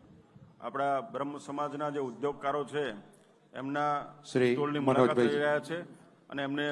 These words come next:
Speaker 1: પ્રોત્સાહન પૂરું પાડી, પૂરું પાડી રહ્યા છે.
Speaker 2: हर किरदार को जिन्हें, जिन्होंने बेहतरीन तरीके से निभाया है, वो हमारे समाज के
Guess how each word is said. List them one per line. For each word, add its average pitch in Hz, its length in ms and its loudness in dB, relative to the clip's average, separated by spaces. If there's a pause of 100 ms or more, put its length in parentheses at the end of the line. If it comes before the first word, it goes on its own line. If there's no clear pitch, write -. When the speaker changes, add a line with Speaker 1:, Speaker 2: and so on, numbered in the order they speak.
(120)
Speaker 1:
પ્રોત્સાહન 147 500 -4
પૂરું 143 220 -6
પાડી, 139 260 -2 (220)
પૂરું 147 220 -8
પાડી 131 180 0
રહ્યા 123 260 -2
છે. 147 180 -6 (2250)
Speaker 2:
हर 139 140 8
किरदार 156 440 10
को 170 160 6
जिन्हें, 151 260 4 (160)
जिन्होंने 147 380 8
बेहतरीन 151 520 8
तरीके 143 380 6
से 135 140 6
निभाया 120 440 6
है, 110 180 2 (560)
वो 120 160 8
हमारे 127 420 8 (380)
समाज 123 380 2
के 117 180 2